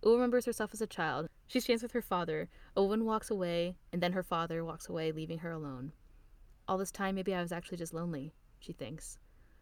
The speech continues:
Later that evening, Kyoko returns home and finds the <laughs> girls together, kind of asleep or whatever. It looks like they're,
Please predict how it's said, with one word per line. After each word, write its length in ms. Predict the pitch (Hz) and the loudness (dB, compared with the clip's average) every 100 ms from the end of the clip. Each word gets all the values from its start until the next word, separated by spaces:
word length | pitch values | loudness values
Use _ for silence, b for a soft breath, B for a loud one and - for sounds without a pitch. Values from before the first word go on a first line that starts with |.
| b - | b 0
Later 180 | 190 220 | 2 4
that 120 | 226 | 2
evening, 220 | 220 214 214 | 2 0 0
Kyoko 320 | 185 180 208 | 0 0 -2
returns 380 | 208 214 202 - | -2 -2 -4 -2
home 260 | 180 180 | -2 -2
and 100 | 170 | -2
finds 260 | - 170 180 | -2 -4 -2
the 60 | |
<laughs> 80 | 185 | 4
girls 200 | 220 214 | 6 6
together, 500 | - 202 170 131 156 - 180 | 6 0 0 -2 -2 -4 -6
kind 180 | 220 190 | 0 2
of 140 | 175 - - | 0 -2 2
asleep 480 | 214 - 202 175 190 | 2 2 0 2 4
or 140 | 175 | 4
whatever. 360 | 175 151 127 165 | 4 2 2 2
It 80 | 180 | 2
looks 160 | 185 | 0
like 160 | 180 175 | -2 0
they're, 280 | 160 156 | -2 -2